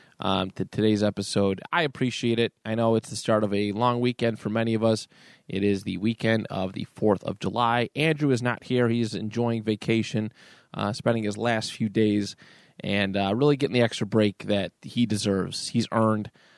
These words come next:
uh, undoubtedly so. So we're gonna let him have fun. Not gonna bug him. I'm gonna try and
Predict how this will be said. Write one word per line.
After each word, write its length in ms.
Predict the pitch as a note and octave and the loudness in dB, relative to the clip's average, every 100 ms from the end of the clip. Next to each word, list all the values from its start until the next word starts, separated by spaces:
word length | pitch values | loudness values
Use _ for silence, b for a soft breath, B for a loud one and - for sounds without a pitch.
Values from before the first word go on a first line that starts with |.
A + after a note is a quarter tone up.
| b - | b -6
uh, 140 | - | -4
undoubtedly 540 | - G#2+ G#2+ G#2+ F#2+ G2+ | -2 0 2 2 -2 -4
so. 380 | - G#2+ F#2 F2 | -4 -2 -2 -6
So 340 | - G#2 F#2 - | -4 -2 -2 -4
we're 100 | A#2+ | -2
gonna 180 | B2+ A#2+ | 0 2
let 220 | B2+ A#2 | 0 0
him 200 | A#2+ A#2 | 0 2
have 200 | B2 A#2+ | 0 0
fun. 460 | - C#3 C#3 B2 - _ _ _ _ _ - - | 0 0 0 -4 -12 _ _ _ _ _ -14 -2
Not 220 | B2+ C3 | 0 0
gonna 180 | A#2+ A#2+ | 0 0
bug 260 | C3 B2+ | 2 2
him. 220 | B2+ B2 - | 0 -2 -6
I'm 120 | A#2 B2 | -4 0
gonna 140 | A#2+ | 0
try 260 | - B2 A#2+ | 0 0 2
and 200 | A#2 | -2